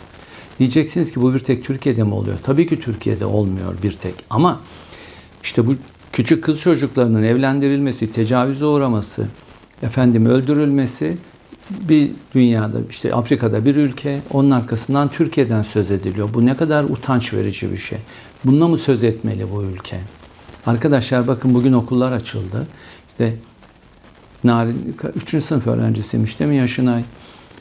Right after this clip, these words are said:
Şimdi o bebek okula gidemiyor ama yalnızca o değil ki. Milyonlarca şimdi çocuk okula gidemiyor. Niye?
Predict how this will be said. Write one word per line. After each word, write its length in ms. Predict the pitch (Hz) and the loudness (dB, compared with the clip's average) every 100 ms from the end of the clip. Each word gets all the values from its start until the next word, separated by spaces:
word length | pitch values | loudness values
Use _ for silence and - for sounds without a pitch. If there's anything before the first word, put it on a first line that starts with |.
| - - - - | -20 -20 -20 -18
Şimdi 240 | - 143 | -2 4
o 280 | 151 147 143 - - - - - 123 | 4 4 -4 -10 -16 -20 -18 -14 0
bebek 440 | 127 143 160 - - | 2 2 -2 -6 -6
okula 320 | 131 131 135 | -6 -2 -2
gidemiyor 480 | 147 135 139 127 101 | -2 -4 -4 -4 -2
ama 180 | 110 117 | 0 2
yalnızca 460 | 120 127 143 123 139 | 2 4 2 2 2
o 100 | 143 | 2
değil 200 | 190 156 | 0 -2
ki. 260 | - 107 110 127 120 | -2 -4 -4 -4 2
Milyonlarca 600 | 143 165 185 208 208 190 | 4 4 2 0 0 -2
şimdi 280 | - 175 156 | -2 -4 -2
çocuk 340 | 156 139 139 | -2 -2 -2
okula 280 | 127 131 120 | -2 0 0
gidemiyor. 500 | 113 104 104 104 101 | 0 -2 0 0 2
Niye? 440 | 123 185 196 190 | 4 4 2 0